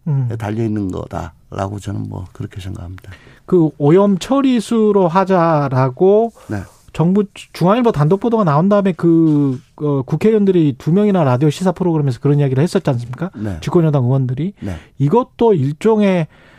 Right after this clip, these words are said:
Speaker 1: 그 대통령실과의 뭔가 맞추기, 그다음에
Speaker 2: 네.
Speaker 1: 공천 이런 것들이 다 염두에 두고 지금 뭔가 이루어지고 있는 겁니까?
Speaker 2: 지금 뭐
Speaker 1: 발언들이나
Speaker 2: 태-,
Speaker 1: 이런
Speaker 2: 최초고의
Speaker 1: 것들이?
Speaker 2: 사례에서
Speaker 1: 예.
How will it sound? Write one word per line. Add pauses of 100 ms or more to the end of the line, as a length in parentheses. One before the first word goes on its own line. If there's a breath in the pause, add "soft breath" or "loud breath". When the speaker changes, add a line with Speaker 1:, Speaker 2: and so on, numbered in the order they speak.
(500 soft breath)
Speaker 1:
그
대통령실과의
뭔가
맞추기,
그다음에
Speaker 2:
네.
Speaker 1:
공천
이런
것들이
다 (360 loud breath)
염두에
두고
지금
뭔가
이루어지고
있는
겁니까?
Speaker 2:
지금
뭐
Speaker 1:
발언들이나
Speaker 2:
태-,
Speaker 1:
이런
Speaker 2:
최초고의
Speaker 1:
것들이?
Speaker 2:
사례에서
Speaker 1:
예.